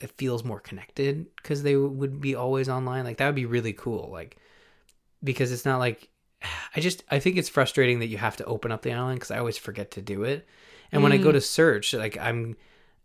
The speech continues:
Speaker 1: I'm given the option of, uh, of looking, like, at least they use the friends that you've already set up. You know, I, I think early on people were misunderstanding how the online was set up and that people thought there was another, there was a separate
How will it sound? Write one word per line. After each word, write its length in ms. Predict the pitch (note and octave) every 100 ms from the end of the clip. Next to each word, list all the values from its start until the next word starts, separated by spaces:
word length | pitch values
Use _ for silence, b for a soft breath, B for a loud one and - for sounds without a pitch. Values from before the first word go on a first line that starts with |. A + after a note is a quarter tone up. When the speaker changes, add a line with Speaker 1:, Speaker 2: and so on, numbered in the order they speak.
| _ -
Speaker 1:
I'm 200 | A#2+ A#2
given 240 | A#2+ A#2+
the 160 | A2+ A2
option 340 | A2+ - A#2
of, 300 | A2 G#2 -
uh, 300 | G#2 G2 F2
of 180 | F#2+ A2
looking, 300 | A2 A2 G#2
like, 140 | C3 C#3+
at 60 |
least 200 | F3 G#3
they 80 | A3+
use 300 | F#3+ E3 D3+
the 80 | C3+
friends 640 | - C3 A#2+ B2 A#2+ A2
that 120 | - A#2+
you've 160 | A#2
already 220 | A2+ A2
set 280 | G#2+ - G2
up. 260 | E2+ - - - b b b -
You 100 | A2+
know, 180 | G#2+
I, 280 | G#2+ A#2 A#2 - _
I 80 | B2+
think 160 | C#3 C#3
early 240 | C#3 C3
on 160 | A#2+ B2
people 180 | C3 B2
were 120 | A#2
misunderstanding 720 | A2+ - A2 G2+ A2+ A2 G#2
how 180 | G#2 G#2+
the 100 | G#2
online 380 | G#2 G#2+ G#2+ G#2
was 120 | F#2+
set 200 | - G2+
up 160 | G2+
and 120 | F#2+ F#2+
that 180 | F#2 b b b b b -
people 200 | A#2+ G#2+
thought 200 | G#2+ G2+
there 80 | G2+
was 120 | G#2
another, 340 | G#2 G2+ G#2 -
there 140 | C3 A2+
was 140 | G#2
a 40 |
separate 400 | G2 - G#2 A2